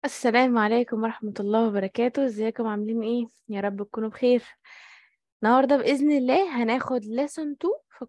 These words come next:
concept ايه؟ two point three. Two point three. تمام، بيقول ايه بقى؟ أول حاجة energy and collisions. يعني ايه؟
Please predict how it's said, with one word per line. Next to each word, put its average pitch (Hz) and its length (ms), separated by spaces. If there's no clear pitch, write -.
concept 269 500
ايه؟ 262 320
two 277 320
point 233 380
three. 190 380
Two 185 460
point 170 280
three. - 240
تمام، 185 460
بيقول 214 400
ايه 262 120
بقى؟ 233 280
أول 403 280
حاجة 320 400
energy 302 460
and 262 280
collisions. 247 680
يعني 220 420
ايه؟ 233 400